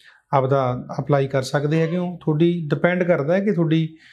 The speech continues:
ਪ੍ਰੋਫਾਈਲ ਕਿਵੇਂ ਦੀ ਹੈ। ਹੁਣ ਜੇ ਤੁਹਾਡੀ ਪ੍ਰੋਫਾਈਲ ਚੰਗੀ ਹੈ, ਚਾਂਸਸ, ਅਹ, ਜਿਹੜੇ ਤੁਹਾਡੇ ਨੇ ਉਹ ਐਨ ਓ ਸੀ ਨਾਲ ਨਹੀਂ ਬਣ ਜਾਂਦੇ ਜਾਂ ਸਪਾਂਸਰਸ਼ਿਪ ਨਾਲ ਨਹੀਂ ਬਣ ਜਾਂਦੇ।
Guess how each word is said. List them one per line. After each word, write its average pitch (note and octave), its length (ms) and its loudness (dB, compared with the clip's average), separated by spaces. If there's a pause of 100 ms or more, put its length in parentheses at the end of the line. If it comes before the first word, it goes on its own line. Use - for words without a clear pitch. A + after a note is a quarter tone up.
(220)
ਪ੍ਰੋਫਾਈਲ F3+ 380 2
ਕਿਵੇਂ C3+ 280 0
ਦੀ B2+ 160 -2
ਹੈ। B2+ 40 0
ਹੁਣ C#3+ 160 0
ਜੇ D3+ 120 2
ਤੁਹਾਡੀ D#3+ 220 2
ਪ੍ਰੋਫਾਈਲ D#3 440 0
ਚੰਗੀ D#3+ 300 0
ਹੈ, E3+ 60 2
ਚਾਂਸਸ, E3 540 0
ਅਹ, F#3+ 1200 -2
ਜਿਹੜੇ D#3+ 160 0
ਤੁਹਾਡੇ E3+ 280 0
ਨੇ E3+ 100 0
ਉਹ F3 120 0
ਐਨ D#3 200 0
ਓ E3+ 60 2
ਸੀ F3 160 0
ਨਾਲ E3 220 0
ਨਹੀਂ F#3 100 0
ਬਣ D3+ 240 -2
ਜਾਂਦੇ C3 540 -2 (240)
ਜਾਂ D3 100 4
ਸਪਾਂਸਰਸ਼ਿਪ E3 600 0
ਨਾਲ D#3 220 0
ਨਹੀਂ D3+ 100 -2
ਬਣ C3+ 200 0
ਜਾਂਦੇ। D#3 420 -2